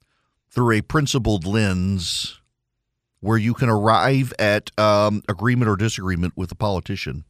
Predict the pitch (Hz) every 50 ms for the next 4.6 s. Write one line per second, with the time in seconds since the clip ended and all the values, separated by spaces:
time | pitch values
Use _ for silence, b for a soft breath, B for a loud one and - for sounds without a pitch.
0 | _ _ _ _ _ _ _ _ _ _ _ _ _ _ - 101 101 113 110 104
1 | 104 104 107 107 104 110 104 101 95 85 87 95 101 107 98 - 110 92 92 -
2 | - 104 98 95 85 80 69 73 76 73 69 92 95 98 101 107 113 135 139 131
3 | 117 107 110 107 - 98 95 - - _ _ _ - - - - - - - 113
4 | - 117 123 131 - - 110 92 - 120 147